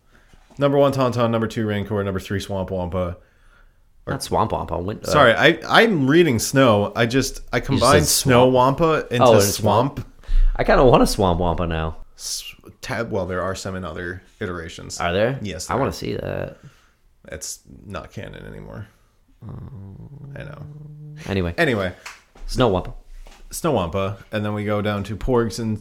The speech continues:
Speaker 1: the Sarlacc pit, then we go to the Dianogue, uh, and Porgs. So
Speaker 2: Porgs is on there.
Speaker 1: Porgs is on, they're basically all on there.
Speaker 2: Yeah, one through three is set.
Speaker 1: Yeah,
Speaker 2: <laughs>
Speaker 1: Tauntaun, Rancor,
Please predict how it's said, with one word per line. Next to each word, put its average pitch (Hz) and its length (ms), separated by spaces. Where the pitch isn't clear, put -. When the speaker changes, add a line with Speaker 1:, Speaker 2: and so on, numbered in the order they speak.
Speaker 1:
the 107 220
Sarlacc 101 460
pit, 95 220
then 95 80
we 98 100
go 92 200
to 92 340
the 90 240
Dianogue, 90 680
uh, 92 540
and 87 760
Porgs. - 300
So 104 460
Speaker 2:
Porgs 190 240
is 87 140
on 73 180
there. 127 240
Speaker 1:
Porgs 131 260
is 104 100
on, 107 160
they're 139 160
basically 165 420
all 117 140
on 117 320
there. 92 260
Speaker 2:
Yeah, 123 200
one 120 300
through 143 220
three 135 380
is 90 120
set. 101 480
Speaker 1:
Yeah, 95 160
Speaker 2:
<laughs> - 0
Speaker 1:
Tauntaun, 117 560
Rancor, 92 520